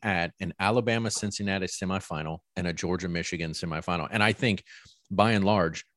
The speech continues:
most of the nation probably wanted to see Georgia-Alabama again on the thirty-first, 'cause nobody wants to see an all S E C championship again,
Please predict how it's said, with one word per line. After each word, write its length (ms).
most 340
of 80
the 60
nation 340
probably 380
wanted 300
to 100
see 280
Georgia-Alabama 1080
again 400
on 140
the 80
thirty-first, 480
'cause 160
nobody 280
wants 220
to 100
see 200
an 80
all 200
S 200
E 60
C 180
championship 540
again, 280